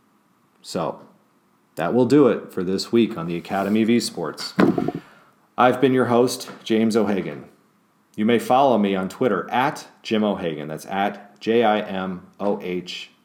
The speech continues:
A G A N. And while you're at it, you can also follow the Academy of Esports on Twitter at T A O Esports. That's at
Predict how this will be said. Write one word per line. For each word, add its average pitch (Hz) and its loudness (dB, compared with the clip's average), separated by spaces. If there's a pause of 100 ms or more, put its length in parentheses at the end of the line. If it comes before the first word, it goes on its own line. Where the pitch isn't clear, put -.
A 101 0
G 82 -8 (120)
A 82 -8
N. 69 -14 (1120)
And 123 2
while 131 8
you're 113 4
at 113 4
it, 143 -2
you 110 0
can 107 -2
also 110 0
follow 101 0 (640)
the 101 -2
Academy 101 0
of 92 -4
Esports 101 -2
on 92 -6
Twitter 104 0 (200)
at 123 -2 (240)
T 139 -4
A 110 0
O 104 -2 (220)
Esports. 78 -8 (160)
That's - -16 (180)
at 104 -6